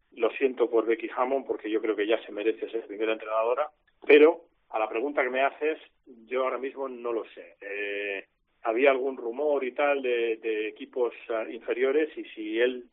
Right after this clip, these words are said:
pone como condición no estar en un equipo que esté por debajo de las treinta victorias, ah, salvo que renuncie a mucho dinero, que ya lo comentamos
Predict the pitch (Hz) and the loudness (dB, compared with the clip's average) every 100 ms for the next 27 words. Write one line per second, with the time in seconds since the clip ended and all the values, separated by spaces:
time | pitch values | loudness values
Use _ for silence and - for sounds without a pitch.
0 | _ 139 127 127 123 117 120 113 - 135 | _ -6 -4 -6 -6 -6 -6 -8 -4 -4
1 | 110 _ _ - 117 127 - 127 123 127 | -4 _ _ -14 -2 -2 0 0 0 0
2 | 120 127 120 110 - 123 120 113 120 120 | -4 -4 -4 -4 -2 -2 2 2 0 0
3 | 113 - 131 123 113 104 - 120 139 143 | 0 -2 -6 -4 -4 -4 -2 -2 0 -2
4 | - - 110 104 101 95 _ _ _ _ | -4 -14 -12 -12 -12 -12 _ _ _ _
5 | - - 120 120 117 123 117 117 127 147 | -16 2 6 6 6 8 6 6 2 0
6 | 143 139 143 143 131 131 151 131 127 131 | 0 2 0 0 0 6 8 8 6 4
7 | 143 135 131 127 | 2 -4 -2 -2